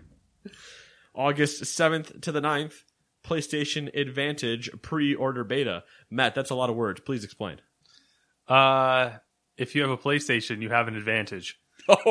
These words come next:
Speaker 1: all right. And if you pre-order, you have beta access.
Speaker 2: Yeah.
Speaker 1: Gotcha. On August fourteenth, open beta. The second beta weekend will be open to the entire P S four community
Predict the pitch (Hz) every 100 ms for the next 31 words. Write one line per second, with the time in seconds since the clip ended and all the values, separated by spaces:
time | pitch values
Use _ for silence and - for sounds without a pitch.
0 | - 170 175 151 160 135 - - - -
1 | - - _ _ _ _ _ _ - 143
2 | 147 147 151 135 120 117 113 104 104 92
3 | 80 76 80 64 - 123 87 - _ 147
4 | 139 - 90 87 - - - - - -
5 | 139 151 131 - - 156 156 156 - -
6 | 156 208 123 101 117 _ _ _ _ _
7 | _ _ _ - 226 190 123 98 85 80
8 | - _ _ 131 - 185 180 170 - _
9 | 127 143 147 120 151 147 107 113 120 _
10 | - 131 135 - 151 151 135 123 131 131
11 | 120 147 143 123 120 _ - 180 165 135
12 | 131 - 120 117 - - 127 170 117 127